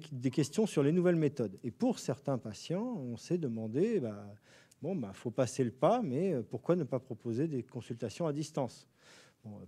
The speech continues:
personnellement, j'ai déjà des collègues qui faisaient des consultations par téléphone. Bon,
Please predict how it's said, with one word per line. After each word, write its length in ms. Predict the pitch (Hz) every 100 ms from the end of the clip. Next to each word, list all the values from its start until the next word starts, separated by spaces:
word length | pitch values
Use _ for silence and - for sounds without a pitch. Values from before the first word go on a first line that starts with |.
| -
personnellement, 600 | 135 - 143 139 143 156
j'ai 120 | 120
déjà 160 | 117 127
des 80 |
collègues 280 | 123 127 135
qui 120 | - 110
faisaient 120 | 120
des 100 | 113
consultations 520 | 120 - 113 113 123
par 160 | 110 -
téléphone. 500 | 123 110 - 147 170 - _ _ - - - - - - - _ _
Bon, 80 | 107